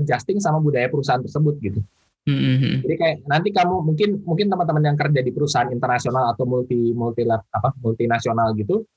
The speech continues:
Speaker 1: misalnya dari
Speaker 2: Mhm.
Speaker 1: Jepang atau dari mana, itu kan a-, ada budaya-budaya perusahaan dari asal mereka yang dimana
Speaker 2: Mhm.
Speaker 1: kamu harus, eh, harus,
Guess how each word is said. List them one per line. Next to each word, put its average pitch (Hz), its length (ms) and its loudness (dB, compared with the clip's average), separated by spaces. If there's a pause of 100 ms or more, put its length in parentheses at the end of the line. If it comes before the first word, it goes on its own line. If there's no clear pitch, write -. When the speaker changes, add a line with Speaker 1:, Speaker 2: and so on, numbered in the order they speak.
(100)
Speaker 1:
misalnya 120 320 0
dari 139 160 2
Speaker 2:
Mhm. - 80 -4
Speaker 1:
Jepang - 240 0
atau 123 240 -2
dari 101 160 2
mana, 135 240 2
itu 147 180 0
kan 208 220 0
a-, 147 180 0
ada 147 220 0
budaya-budaya 127 720 0
perusahaan 135 320 -2
dari 117 240 -2
asal 113 320 0
mereka - 320 -2 (320)
yang 113 160 -6
dimana 131 240 2
Speaker 2:
Mhm. 127 80 2
Speaker 1:
kamu 165 160 -4
harus, 147 220 -2 (100)
eh, 113 360 0
harus, 113 300 -2